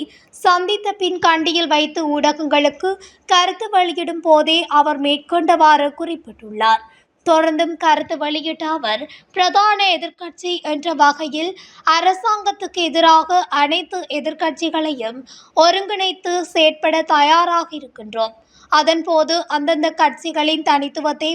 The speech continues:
பாதுகாக்கும் வகையில் செயற்பட தயாராக உள்ளோம். எதிர்வரும் காலங்களில் நடைபெறவுள்ள எந்த ஒரு தேர்தலையும் எதிர்கொள்ள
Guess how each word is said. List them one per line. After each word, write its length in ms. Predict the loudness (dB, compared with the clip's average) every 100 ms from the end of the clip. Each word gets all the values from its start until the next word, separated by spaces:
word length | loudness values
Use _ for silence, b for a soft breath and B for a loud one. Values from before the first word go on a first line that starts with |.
| 2
பாதுகாக்கும் 680 | 2 2 0 2 2 0 -2
வகையில் 500 | -2 -2 -6 -6 -8 -10 B B -2
செயற்பட 580 | 2 2 0 -2 0 0 2
தயாராக 580 | 2 2 0 0 -4 -6 -14
உள்ளோம். 380 | -14 -10 -10 -12 _ B B 0
எதிர்வரும் 600 | 2 2 -2 -2 -4 -6
காலங்களில் 720 | 2 4 6 2 0 -4 -4
நடைபெறவுள்ள 720 | -2 -2 -2 -4 -4 -2 2 2 2
எந்த 260 | -2 -2 -4
ஒரு 180 | -4 -6 -2
தேர்தலையும் 760 | -2 0 -2 -2 -2 -6 -6 -14 B B 0 0
எதிர்கொள்ள 420 | 0 0 2